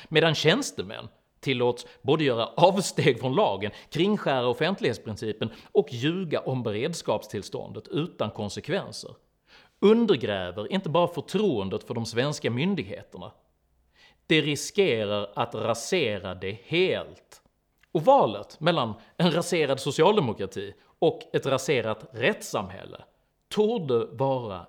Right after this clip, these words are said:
enkelt. Och gissa vad? De allra flesta ser det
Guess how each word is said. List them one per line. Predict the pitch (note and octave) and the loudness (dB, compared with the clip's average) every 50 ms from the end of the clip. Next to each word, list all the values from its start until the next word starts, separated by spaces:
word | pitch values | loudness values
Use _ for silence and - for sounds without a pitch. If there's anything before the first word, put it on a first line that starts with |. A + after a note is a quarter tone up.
| _ - | _ -6
enkelt. | D#3 D3 A#2+ G2+ F#2 - _ - - C#2 - _ _ _ _ _ _ _ _ _ _ _ _ _ _ _ _ _ _ _ _ _ _ _ _ _ | -6 -4 -6 -6 -10 -16 _ -20 -20 -20 -20 _ _ _ _ _ _ _ _ _ _ _ _ _ _ _ _ _ _ _ _ _ _ _ _ _
Och | - D#3+ D#3 | -2 -2 -2
gissa | C#3 C3 C3+ D#3+ E3+ - - - - B2 A#2 | 0 -2 -2 -2 -2 -2 -4 -8 -8 -8 -8
vad? | A2 G2+ G#2 G2+ - - - A2 - _ _ _ _ _ _ _ _ _ _ _ _ _ _ _ - | -8 -8 -10 -12 -14 -16 -20 -20 -20 _ _ _ _ _ _ _ _ _ _ _ _ _ _ _ -12
De | - B2+ A#2+ A#2 E3+ E3+ F3 E3 E3 D#3+ - - | -10 -4 2 6 8 8 8 8 6 0 0 4
allra | D#3+ E3 E3 D#3+ D3 C3 B2+ A2+ A#2+ A#2+ A2+ - - | 6 8 8 8 6 4 4 4 4 2 2 2 0
flesta | - D#3 F#3 F3 - - - - - - G#2 G#2 G2+ - - | -2 2 2 2 0 -2 -12 -10 -6 -4 -4 -4 -4 -8 -14
ser | - - - - A#2+ C3+ C#3 C#3+ C#3 C3 C3+ | -18 -14 -8 -4 0 2 4 4 4 4 2
det | C#3 B2 B2+ B2 B2 A#2 | 0 2 2 2 2 2